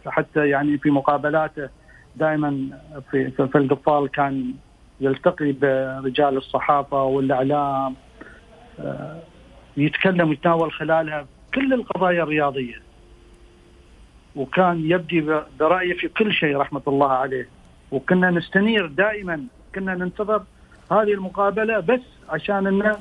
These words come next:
نستنير منها رحمة الله عليه في،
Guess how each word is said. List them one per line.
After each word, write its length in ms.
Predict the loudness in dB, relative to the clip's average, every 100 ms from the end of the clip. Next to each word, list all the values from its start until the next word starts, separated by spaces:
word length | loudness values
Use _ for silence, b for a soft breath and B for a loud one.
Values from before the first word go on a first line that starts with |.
| -2
نستنير 600 | -4 2 2 4 2 -2 -8 -20 -20 -20 -20 -20 -20 -2
منها 240 | 2 2 2
رحمة 280 | -2 -6 -6
الله 200 | 0 2
عليه 380 | 2 0 -2 -4 -8
في، 120 | -8